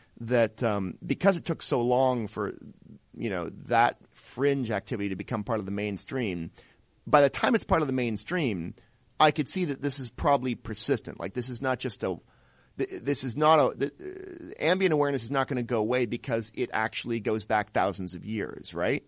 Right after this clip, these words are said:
So th-, the reason why you know it's going to be a <coughs> part of our media sphere going forward,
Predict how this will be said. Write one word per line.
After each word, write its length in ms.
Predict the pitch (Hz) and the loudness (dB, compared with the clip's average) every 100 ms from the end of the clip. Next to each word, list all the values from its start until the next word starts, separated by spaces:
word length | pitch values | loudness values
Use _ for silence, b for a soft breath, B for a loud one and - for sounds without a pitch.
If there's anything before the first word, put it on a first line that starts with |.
| b b b | b b b
So 300 | - 127 123 | 4 4 4
th-, 200 | 131 135 | -2 -2
the 80 | |
reason 240 | 139 202 185 | 2 2 4
why 100 | 170 | 4
you 140 | 151 | 4
know 380 | 135 147 160 131 | 4 6 6 6
it's 160 | 101 - | 4 0
going 200 | 131 127 | -4 -2
to 60 | |
be 120 | 120 113 | 0 -2
a 40 | |
<coughs> 140 | - | -4
part 280 | - 139 135 | 0 2 4
of 100 | 117 | 2
our 80 | 104 | 0
media 260 | 107 123 120 | -2 -2 -4
sphere 180 | - 113 | -4 -4
going 220 | 110 104 | -2 -4
forward, 500 | 92 151 160 120 95 | -2 4 6 6 0